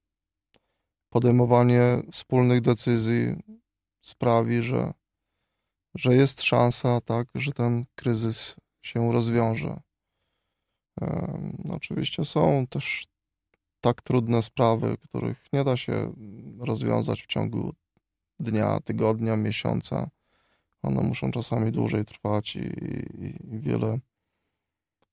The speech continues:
wiele małżeństw, em, boryka się z takimi problemami. A natomiast, no, podstawą jest jednak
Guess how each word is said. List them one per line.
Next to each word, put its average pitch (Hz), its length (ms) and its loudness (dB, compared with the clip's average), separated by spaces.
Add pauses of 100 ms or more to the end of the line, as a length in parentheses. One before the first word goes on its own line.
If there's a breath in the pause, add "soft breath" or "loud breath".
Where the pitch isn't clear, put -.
(160)
wiele 113 500 4
małżeństw, 117 680 2 (140)
em, 98 80 -8 (380)
boryka 120 540 0
się - 140 -8
z - 40 -10
takimi 113 400 -4
problemami. 110 760 2 (2250 soft breath)
A 107 420 2
natomiast, 117 880 0 (160)
no, 139 340 -4 (520)
podstawą 120 640 0
jest 110 400 -2
jednak 107 600 -2